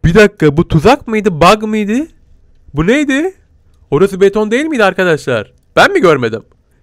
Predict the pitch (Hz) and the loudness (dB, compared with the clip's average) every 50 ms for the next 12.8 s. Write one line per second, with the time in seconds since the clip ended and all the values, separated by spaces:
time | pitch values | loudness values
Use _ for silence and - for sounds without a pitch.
0 | _ - 147 143 139 226 285 277 254 262 294 294 247 233 262 254 262 294 311 320 | _ -4 -4 -2 0 2 0 2 0 -2 -4 -2 0 2 2 2 2 2 0 0
1 | 320 320 320 311 285 269 262 262 262 - - - _ _ _ - - 277 285 277 | 0 -4 -2 0 0 0 0 -2 -4 -6 -8 -14 _ _ _ 0 2 2 2 2
2 | 302 294 294 285 277 247 254 262 262 262 277 - - 294 294 285 330 311 311 330 | 2 0 0 0 -2 -4 -4 -6 -6 -8 -8 -6 -6 -4 -4 -2 -2 -2 -2 -2
3 | 320 311 302 269 247 240 - 320 - _ _ _ _ _ _ _ _ _ _ _ | -4 -4 -4 -2 -2 -4 -6 -12 -18 _ _ _ _ _ _ _ _ _ _ _
4 | _ _ _ _ _ _ _ _ _ _ _ _ - 143 151 156 151 147 139 139 | _ _ _ _ _ _ _ _ _ _ _ _ -2 0 0 0 0 -2 -2 -2
5 | 139 135 135 131 131 131 127 123 123 120 120 120 120 127 139 139 131 135 - _ | -2 -4 -6 -6 -8 -8 -8 -8 -10 -10 -12 -12 -14 -16 -18 -20 -20 -20 -20 _
6 | _ _ _ _ _ _ _ - - _ _ _ _ _ _ _ _ _ _ _ | _ _ _ _ _ _ _ -20 -20 _ _ _ _ _ _ _ _ _ _ _
7 | _ _ _ _ _ _ _ _ _ _ _ _ - - - - - - _ _ | _ _ _ _ _ _ _ _ _ _ _ _ -20 -20 -20 -20 -20 -20 _ _
8 | - - - _ - - - - - _ _ _ - - - _ _ _ - 127 | -20 -20 -20 _ -20 -20 -20 -20 -20 _ _ _ -20 -20 -20 _ _ _ -12 -10
9 | 131 151 147 143 127 120 139 147 165 160 160 170 147 139 127 123 120 143 - - | -8 -8 -6 -6 -4 -4 -4 -2 -2 -4 -4 -4 -4 -4 -4 -4 -4 -4 -6 -6
10 | - - - - - - - 180 - _ _ _ _ _ _ _ - - - _ | -10 -18 -16 -14 -12 -12 -12 -12 -14 _ _ _ _ _ _ _ -20 -20 -20 _
11 | _ _ _ _ _ _ 131 127 135 135 123 117 123 143 185 165 147 170 170 196 | _ _ _ _ _ _ -10 -10 -8 -8 -8 -8 -8 -6 -6 -6 -6 -4 -2 -2
12 | 208 214 208 - 185 151 151 139 131 127 131 127 131 135 151 165 | -2 -2 -4 -8 -10 -10 -8 -8 -6 -4 -4 -4 -4 -6 -8 -10